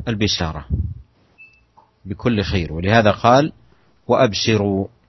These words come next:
أي أبث-، أبشروا برضا الله، أبشروا بثواب، ثوابه، أبشروا بجنته، أبشروا برضاه، بأجره الجزيل.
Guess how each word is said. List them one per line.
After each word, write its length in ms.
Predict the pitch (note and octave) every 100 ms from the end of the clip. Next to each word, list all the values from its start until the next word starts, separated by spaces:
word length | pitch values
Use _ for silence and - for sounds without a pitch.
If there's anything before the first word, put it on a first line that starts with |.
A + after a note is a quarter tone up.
| _ - _ _ _ _ _ _ _ _ _ A#2+
أي 220 | C3+ D3+
أبث-، 360 | B2 B2+ B2
أبشروا 400 | C3 A#2 - A2
برضا 320 | G2 G#2+ G#2+ G#2
الله، 320 | G2 G#2 F2 - - - - _ _ _ _ _ _ _ _
أبشروا 520 | A2 A2 - G#2 G#2 F#2+ F#2 G2 F#2 - _ _ _ _ _ _ _ _ _ _
بثواب، 720 | - G#2+ G#2+ A2 F#2+ G2+ - -
ثوابه، 600 | G#2 G2+ G#2+ G2 G2 E2+ - - - - _ _ _ _ -
أبشروا 440 | G#2+ - A2 G2+
بجنته، 640 | F#2 F#2 G#2+ G#2 G2 G#2+ - - - _ _ _ _ _ _ -
أبشروا 640 | G#2+ - A#2 G#2+ G#2 G2 -
برضاه، 540 | G#2+ G2+ G2+ G#2+ G#2+ - - - _ _ _ _ _ _ _ _ _ _ _ _
بأجره 540 | G2+ G2+ A2+ A2 G#2 G#2
الجزيل. 640 | F#2 G2+ F#2 A2+ A2 G#2